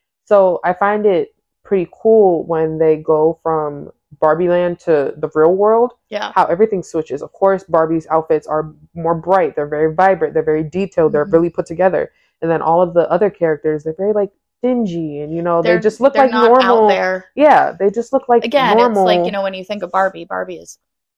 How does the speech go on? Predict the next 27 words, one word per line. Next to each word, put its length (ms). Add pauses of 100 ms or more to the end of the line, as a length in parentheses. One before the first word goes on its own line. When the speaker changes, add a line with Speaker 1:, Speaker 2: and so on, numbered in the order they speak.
(360)
Speaker 1:
Gorgeous. 400
Speaker 2:
out 160
there. 80
Speaker 1:
Like, 340
Speaker 2:
That's 140
Speaker 1:
just 400 (800)
Speaker 2:
she's 280
the 100
star. 540
Speaker 1:
Yeah. 320 (340)
So 580
Speaker 2:
Um, 100 (300)
Speaker 1:
I 80
find 300
that 140
very, 220
very 180
funny, 200
Speaker 2:
yeah. 140
Speaker 1:
especially 400
once 260
they 120
get 280
to 180
the 100
real 240
world. 340